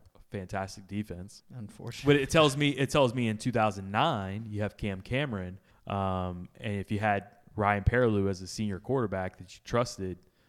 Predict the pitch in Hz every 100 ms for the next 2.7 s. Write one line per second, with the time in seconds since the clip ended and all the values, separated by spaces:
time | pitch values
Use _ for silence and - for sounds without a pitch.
0 | _ _ _ 113 110 101 107 98 101 92
1 | 90 95 - - _ 120 113 110 - -
2 | - 101 95 95 92 90 87